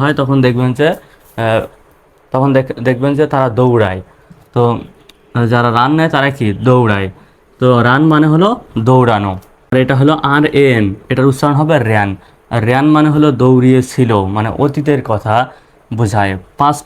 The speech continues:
টেন্স। এল তে ল, এতে জফলা আকার, ডিতে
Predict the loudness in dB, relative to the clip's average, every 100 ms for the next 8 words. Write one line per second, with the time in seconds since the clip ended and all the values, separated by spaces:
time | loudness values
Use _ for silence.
0 | -6 -2 -2 -6 -12 -20 _ _ _ _
1 | _ _ _ _ _ _ _ _ _ 0
2 | 2 4 2 0 -10 _ -4 0 2 4
3 | 2 2 2 0 -2 -6 _ _ _ -16
4 | -16 _ _ -20 -12 -2 -2 2 2 2
5 | 2 -2 _ _ _ _ _ _ _ _
6 | _ _ _ _ _ _ _ -12 -6 -4
7 | -2 0 0 0 -2 -2 0 2 0 -4
8 | _ _ _ -2 -2 0